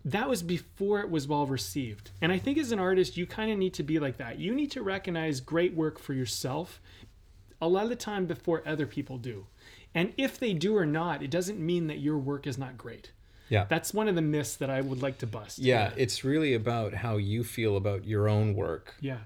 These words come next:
Speaker 2: At the end of the day, you're, only you know what's good enough for you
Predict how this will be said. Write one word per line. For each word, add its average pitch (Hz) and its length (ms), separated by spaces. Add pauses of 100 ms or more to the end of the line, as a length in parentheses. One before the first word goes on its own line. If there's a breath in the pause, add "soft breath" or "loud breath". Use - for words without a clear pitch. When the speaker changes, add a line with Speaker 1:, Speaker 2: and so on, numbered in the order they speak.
(160)
Speaker 2:
At 104 160
the 117 120
end 104 120
of 101 80
the 107 80
day, 101 220
you're, 104 480 (880)
only 139 260
you 120 260
know 117 200
what's 104 320
good 104 220
enough 98 280
for - 160
you 92 400